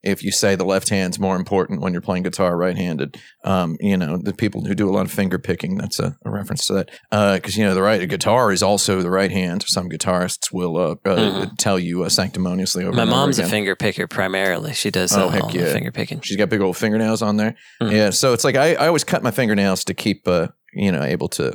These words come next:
Speaker 1: to fret the strings. And that's just been a habit forever. And I like the way it feels when I type on a keyboard. But I always go for the left hand first. And I always wondered if that was a guitar thing or if that was something else. Or I just think it's, it's a left-handed thing that I,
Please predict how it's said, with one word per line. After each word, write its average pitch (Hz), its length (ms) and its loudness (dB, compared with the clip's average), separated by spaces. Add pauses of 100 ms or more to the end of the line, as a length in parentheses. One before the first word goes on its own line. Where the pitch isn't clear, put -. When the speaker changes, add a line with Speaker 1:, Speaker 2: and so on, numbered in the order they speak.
Speaker 1:
to - 120 -12
fret - 280 -2
the - 60 -8
strings. - 520 -2
And 90 160 0
that's 85 200 -2
just - 240 -4
been 92 120 -2
a 87 40 -2
habit 85 320 -4
forever. 104 340 4
And 95 100 2
I 82 100 2
like 90 200 0
the - 80 -4
way 78 140 2
it - 100 -6
feels 69 240 -2
when 65 80 -8
I 69 60 -8
type 76 240 -4
on 64 80 -4
a - 40 -6
keyboard. 101 480 0 (220)
But 110 80 2
I 107 80 4
always 156 380 4
go 131 120 4
for 120 120 0
the 107 60 2
left 104 260 2
hand 98 280 2
first. 110 380 2 (320)
And 110 100 0
I 107 60 4
always 135 300 2
wondered 113 320 4
if 101 80 -2
that 101 220 4
was 95 120 2
a 92 60 -2
guitar 104 480 2
thing 95 360 0
or 85 60 0
if 82 120 -4
that 90 200 2
was 87 140 -2
something 92 400 -2
else. 98 400 0
Or 87 180 0 (260)
I 123 160 2
just 127 220 0
think 131 240 0
it's, - 340 -2
it's 95 220 0
a 113 60 0
left-handed 110 640 2 (260)
thing 101 260 2
that 98 200 2
I, 95 160 2